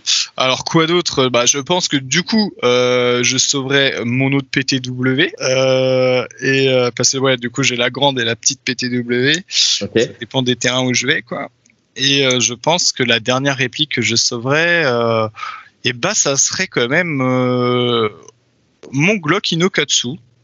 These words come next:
Speaker 1: Pourquoi
Speaker 2: Ok,
Speaker 1: pas ?
Speaker 2: d'accord.
Speaker 1: Euh,
Speaker 2: Ouais, cool.
Speaker 1: parce qu'il est full modifié et que j-, j'adore cette réplique.
Speaker 2: Et Glock dix-sept ?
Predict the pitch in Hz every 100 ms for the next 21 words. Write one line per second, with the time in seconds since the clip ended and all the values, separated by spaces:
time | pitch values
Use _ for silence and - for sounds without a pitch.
0 | _ _ - 98 95 131 - 127 185 95
1 | 127 170 123 120 123 120 214 131 123 -
2 | 139 160 - 165 151 139 131 - 135 143
3 | 180 196 139 - 123 110 110 - - 113
4 | 139 - 139 - 117 - 127 - _ _
5 | _ - 135 123 120 123 123 208 -